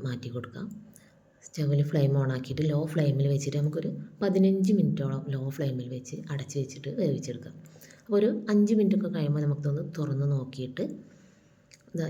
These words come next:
ഈ ഒരു പോളക്ക് മുകളിലായിട്ട് ഞാൻ നാ-, നേരത്തെ റെഡിയാക്കി വെച്ച ആ ക്യാരറ്റിൻ്റെ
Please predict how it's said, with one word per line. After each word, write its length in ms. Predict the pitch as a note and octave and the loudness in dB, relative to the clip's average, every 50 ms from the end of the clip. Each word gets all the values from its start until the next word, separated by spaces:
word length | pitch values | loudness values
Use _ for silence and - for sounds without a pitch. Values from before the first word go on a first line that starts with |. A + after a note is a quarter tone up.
| D#3 | 2
ഈ 20 | D#3 D#3+ | 4 4
ഒരു 80 | D#3 D#3+ D#3+ - | 4 4 2 2
പോളക്ക് 380 | D#3+ D3 D3 D3+ - - E3 D#3 D#3+ - - - C#3 | 2 2 2 0 0 0 -2 -2 -2 -6 -6 -4 -2
മുകളിലായിട്ട് 560 | D3 C#3 C3+ C3+ C3+ C#3 C#3+ C#3 C3 C#3 D3 D3+ D#3 | 0 0 2 2 2 2 2 2 2 0 -2 -2 0
ഞാൻ 120 | D3+ D3 D3 D3 D3 | 0 0 0 2 2
നാ-, 240 | C#3+ C3+ C#3 - - - - - | 2 0 0 -2 -6 -10 -8 -4
നേരത്തെ 360 | C#3+ C3+ C3+ B2+ - - D3 D#3 D#3 - - - - - - - - | -2 -2 -2 -4 -4 -4 -4 -4 -4 -6 -10 -14 -16 -18 -10 -4 -2
റെഡിയാക്കി 360 | C#3+ C3+ C#3+ C#3+ C#3 C#3+ - D3 | 2 2 4 2 2 2 0 0
വെച്ച 140 | C#3 C#3+ - | 0 0 2
ആ 100 | C#3+ C#3+ C#3+ - | 0 0 0 0
ക്യാരറ്റിൻ്റെ 500 | D3 C3+ C3+ C3+ C3 - C#3 C3+ C#3 | -2 -2 -2 -4 -4 -4 -2 -2 0